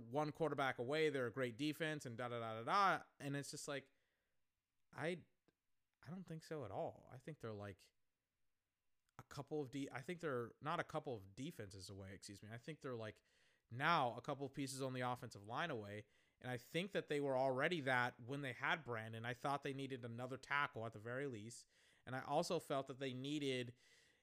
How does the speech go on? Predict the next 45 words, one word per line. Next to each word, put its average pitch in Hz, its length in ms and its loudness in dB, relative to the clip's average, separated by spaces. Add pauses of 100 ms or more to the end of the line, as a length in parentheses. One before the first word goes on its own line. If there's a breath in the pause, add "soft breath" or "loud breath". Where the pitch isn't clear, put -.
(120)
a, 139 260 6
um, 127 600 2
potentially, 127 920 -2 (960)
like, 131 260 -2
uh, 127 260 0 (360)
like, 143 200 -2
like, 147 160 0
another 139 480 4
interior 147 420 4
offensive 131 380 2
lineman 123 280 0
as 113 100 -4
well. 147 160 0
Like, 107 160 -6
I 120 120 -2
felt 147 240 -4
like 131 100 -4
they 143 100 -2
were, 135 100 0
like, 107 220 -2
two 202 220 -4
pieces 151 400 -8
away. 127 460 -4 (1080)
And 131 160 -2
now 131 340 4
they're, 127 160 4
like, 117 240 0 (220)
three 139 240 0
pieces 101 420 -10
away. - 400 -14 (2000)
And 139 120 -2
now 139 180 4
they're 135 120 2
missing, 127 280 -4
like, 113 140 -4
one 120 120 -4
of 110 60 -4
the 110 40 0
best 107 220 -2
guards 101 280 -2
in 101 80 -8
the 98 100 -10
N 92 100 -10
F - 140 -16
L. 82 160 -14